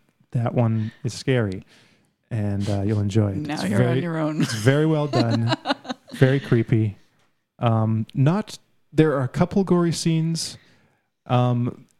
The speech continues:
Speaker 1: more disturbing just for, just because of the general creepiness of the atmosphere. It's not like one of those gory horror movies that are just, um, you know, people getting, you know, ripped up and tortured for, you know,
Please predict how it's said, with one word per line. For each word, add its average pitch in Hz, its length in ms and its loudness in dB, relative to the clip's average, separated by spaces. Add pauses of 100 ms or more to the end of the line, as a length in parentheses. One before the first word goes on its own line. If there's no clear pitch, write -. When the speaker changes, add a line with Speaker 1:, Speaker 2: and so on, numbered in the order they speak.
(160)
Speaker 1:
more 143 260 4
disturbing 147 560 0
just 143 300 0
for, 131 500 0 (320)
just - 300 0
because 135 260 4
of 127 100 0
the 117 80 2
general 120 300 2
creepiness 156 480 0
of 151 60 0
the 147 100 2
atmosphere. 147 400 0
It's - 160 -4
not 135 220 2
like 135 160 0
one 127 100 2
of 127 100 0
those 113 340 -2 (100)
gory 123 340 2
horror 117 260 0
movies 113 300 2
that 113 140 0
are 107 80 0
just, - 500 -4 (340)
um, 107 520 -2
you 117 100 0
know, 104 200 0
people 117 320 -2
getting, 110 360 -2 (800)
you 107 80 -4
know, 107 240 -4
ripped 117 240 -2
up 110 100 0
and 110 140 -4
tortured 113 500 0
for, 104 320 -2 (880)
you 123 100 -2
know, 104 240 -2